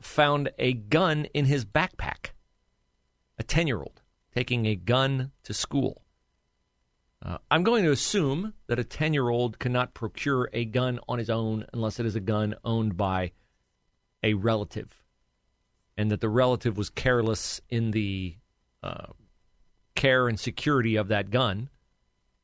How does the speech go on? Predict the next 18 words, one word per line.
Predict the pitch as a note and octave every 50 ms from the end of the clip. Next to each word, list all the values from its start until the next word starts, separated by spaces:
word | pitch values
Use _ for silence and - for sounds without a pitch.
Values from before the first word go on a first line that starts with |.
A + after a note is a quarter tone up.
| _ _ _ _ -
and | G2+ G#2 G#2
that | A2+ G#2 -
that's | C3+ B2+ B2+ - -
how | B2 A#2 A2+
the | A2+ G#2 G2+
ten-year-old | - - C3+ C3+ B2 A#2+ A#2 A#2 A2 G2 -
got | A2+ G2+ G2 G2
a |
hold | G2 F3 F#3+ D#3+
of | B2 B2
it | E3 F3 - _ _ _ _ _ _ _ _ _ _ _ _ _ _ _ _ _ - - - -
and | - B2+ B2+ A#2+
took | - G#2+ -
it | G#2+
to | - -
school. | - - C4 A#3+ D3+ F2 - _ _ _ _ _ _ _ _ _ _ _ _ _ _ _ _ _ _ _ _ _ _ _ _ _ _ _ _ _ _ _ _ _ _ _ _ _ -
So, | - - - - B2 A#2 A2 G#2+ G#2+ G#2+ G#2 G2+ - -
um, | - F#2+ F#2 F#2 F2+ F2+ F2